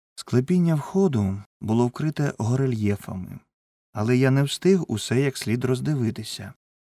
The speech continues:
хоч і помітив, що вони нагадують стародавні фінікійські оздоби. Здивувало мене, що горельєфи ті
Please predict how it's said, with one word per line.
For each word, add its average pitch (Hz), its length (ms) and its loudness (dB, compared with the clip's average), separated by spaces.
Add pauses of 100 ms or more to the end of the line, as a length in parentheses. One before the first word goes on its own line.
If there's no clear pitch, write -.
(140)
хоч - 300 -2
і 117 80 0
помітив, 107 640 2 (240)
що - 240 -2
вони 131 200 6
нагадують 135 560 2
стародавні 113 760 2
фінікійські 104 760 0
оздоби. 98 640 -2 (960)
Здивувало 147 580 0
мене, 101 320 4
що 113 400 -2
горельєфи 135 760 0
ті 101 280 -6